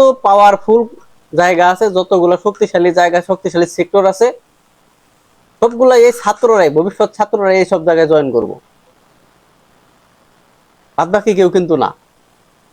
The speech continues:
যত মাস্তান থাক, যত ক্যাডার থাক, যত বড় বড় সন্ত্রাসী থাক,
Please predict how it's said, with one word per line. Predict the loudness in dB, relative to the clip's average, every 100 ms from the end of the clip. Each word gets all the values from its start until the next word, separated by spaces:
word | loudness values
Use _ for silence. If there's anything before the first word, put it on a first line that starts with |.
| _ -20 -2
যত | -2 0
মাস্তান | 0 2 0 -2 -4
থাক, | -2 -4 -4
যত | -4 -2 0
ক্যাডার | 0 0 -2
থাক, | -4 -2
যত | -2
বড় | 0 0 0
বড় | 0 -2 -2
সন্ত্রাসী | -4 -4 -6 -8
থাক, | -8